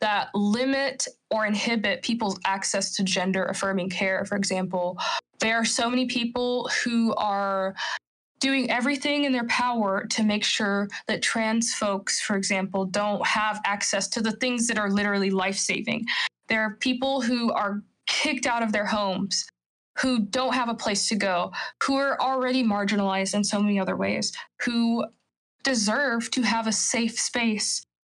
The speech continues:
in order to just be, you know, that not, they don't have to explain them, just be. And so one of the things that I took away from this experience in New Orleans was that in order for the world to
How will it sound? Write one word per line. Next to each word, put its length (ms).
in 140
order 340
to 160
just 580
be, 380
you 100
know, 400
that 140
not, 260
they 80
don't 160
have 120
to 80
explain 340
them, 180
just 360
be. 340
And 160
so 280
one 200
of 80
the 80
things 240
that 80
I 140
took 340
away 220
from 240
this 420
experience 640
in 380
New 180
Orleans 640
was 200
that 440
in 260
order 420
for 240
the 80
world 600
to 240